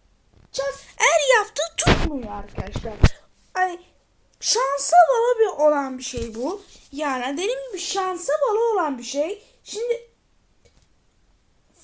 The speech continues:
Fatih benim bokumu yesin. Yani arkadaşlar dediğim gibi şansa olan bir şeyler. Mesela şimdi mesela ben böyle ya arkadaşlar gördüğünüz gibi o anda ona atmıyor bakın.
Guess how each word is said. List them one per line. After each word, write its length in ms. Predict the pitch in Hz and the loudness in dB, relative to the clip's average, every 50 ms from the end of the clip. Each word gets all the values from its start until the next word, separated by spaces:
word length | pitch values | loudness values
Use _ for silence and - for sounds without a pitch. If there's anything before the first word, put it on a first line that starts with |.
| - | -14
Fatih 300 | - 285 269 277 - 294 277 - | -10 -10 -10 -10 -12 -18 -16 -12
benim 240 | 294 277 294 294 277 | -10 -8 -8 -8 -8
bokumu 300 | 285 277 - 294 285 285 | -10 -10 -12 -12 -12 -10
yesin. 640 | 294 285 277 - - - 269 262 254 254 254 _ _ - - - - - - - - - | -10 -12 -12 -12 -12 -12 -12 -10 -12 -12 -14 _ _ 4 4 6 6 6 4 2 -2 -10
Yani 180 | 294 294 285 - - | -12 -8 -8 0 6
arkadaşlar 440 | - 403 453 - - - - 427 | 6 6 6 4 -4 -6 -6 -6
dediğim 300 | 302 349 403 539 605 640 659 640 605 | -4 -6 -8 -8 -8 -12 -12 -4 -2
gibi 280 | 494 339 285 - - - - | -2 -2 -2 -6 -14 -10 -4
şansa 520 | - - 359 339 349 349 349 339 - 571 | -2 0 2 2 2 0 -2 -4 -4 -2
olan 440 | 622 605 539 494 508 508 494 - - - - - - - - _ _ _ | -2 0 0 -2 -2 -4 -6 -12 -16 -20 -20 -20 -20 -20 -20 _ _ _
bir 100 | - 285 | -10 -4
şeyler. 500 | 294 - - 302 277 277 269 262 247 269 - - - - - - - - - | -2 -2 0 0 0 -2 0 -2 -2 -2 4 10 12 12 12 12 12 10 10
Mesela 240 | 403 403 480 480 453 | 6 -2 -6 -6 -6
şimdi 240 | 466 539 539 480 381 392 | -8 -10 -10 -8 -8 -10
mesela 240 | 466 480 494 466 466 494 | -10 -8 -10 -8 -6 -4
ben 200 | 523 571 571 539 | -6 -6 -2 -2
böyle 180 | 508 453 466 508 508 - _ _ _ _ _ _ _ _ _ _ _ _ _ _ _ _ _ _ _ _ _ _ _ _ _ _ _ - - - - - - - - - _ _ _ _ _ _ - - - - - - - | -2 0 -2 -4 -6 -10 _ _ _ _ _ _ _ _ _ _ _ _ _ _ _ _ _ _ _ _ _ _ _ _ _ _ _ -20 -20 -20 -20 -20 -20 -20 -20 -20 _ _ _ _ _ _ -14 -10 -10 -10 -10 -4 0
ya 80 | 359 | 0
arkadaşlar 480 | 320 - - 330 403 480 - - 508 349 | 2 4 4 6 8 8 6 6 2 -4
gördüğünüz 580 | 277 277 381 440 494 494 523 605 719 679 587 453 | -2 0 2 2 2 0 -4 -10 -10 -8 -8 -8
gibi 100 | 330 311 - - | -8 -10 -10 -4
o 40 | 480 | -4
anda 380 | 605 740 719 622 539 494 539 587 | -2 -2 -2 -4 -6 -6 -4 -6
ona 440 | 571 539 508 554 554 - - 359 453 | -6 -4 -6 -10 -12 -8 -2 -2 -2
atmıyor 340 | 480 - 349 339 262 240 | -2 -2 -4 -8 -8 -8
bakın. 240 | 233 220 - 214 208 | -10 -12 -14 -16 -18